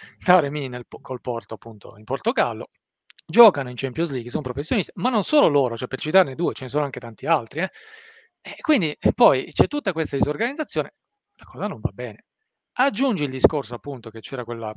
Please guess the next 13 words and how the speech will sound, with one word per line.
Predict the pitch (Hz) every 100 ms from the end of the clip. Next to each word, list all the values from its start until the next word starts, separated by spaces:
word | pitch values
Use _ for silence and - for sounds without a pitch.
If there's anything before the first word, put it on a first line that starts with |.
| _
pregresso | - 127 131 120 - 110
tra | 123 113
Taremi | 123 120 120 131 - _ _ - _
e, | 127 113 104 101 117 120 -
e |
Skocic, | - 107 104 202 - 285 330 _ _ _ _
ok? | - 98 127 285 _ - - _ _ _ _ _ _ _ _ _ _
Skocic | - - 302 170 - 254 - 277 262
si | 208
è | 175
trovato | 220 208 139 123 170 208 -
sotto | - - 143 - 202
accusa | - 127 113 123 175